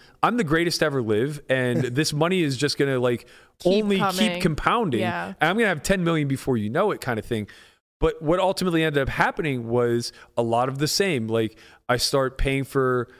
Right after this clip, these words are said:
Speaker 1: uh, like, I need, I need vacations. I need to get away. Like, I need to escape a bunch.
Speaker 2: And your
Speaker 1: Um,
Speaker 2: standard of living sort of rises too. So
Speaker 1: a
Speaker 2: it's
Speaker 1: little,
Speaker 2: like
Speaker 1: a little bit. Uh, it's, it's very weird because as little as I care about money, uh,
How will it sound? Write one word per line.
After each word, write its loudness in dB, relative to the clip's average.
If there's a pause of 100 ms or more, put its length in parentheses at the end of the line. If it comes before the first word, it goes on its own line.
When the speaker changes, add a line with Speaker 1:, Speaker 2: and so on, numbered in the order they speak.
(300)
Speaker 1:
uh, 2
like, 0
I 2
need, 0
I 4
need 2
vacations. 0
I 2
need 0
to 2
get 2
away. 0
Like, -2
I 2
need -2
to 0
escape -2
a -2
bunch. -4 (540)
Speaker 2:
And 4
your 2
Speaker 1:
Um, -2
Speaker 2:
standard 0
of -2
living -2
sort -4
of -4
rises -4
too. -8
So -10
Speaker 1:
a 6
Speaker 2:
it's 4
Speaker 1:
little, 2
Speaker 2:
like -8
Speaker 1:
a 2
little 2
bit. 2
Uh, 2 (200)
it's, 0
it's 0
very 2
weird 2
because 0
as 0
little 0
as 0
I 0
care 0
about 0
money, -4 (500)
uh, 2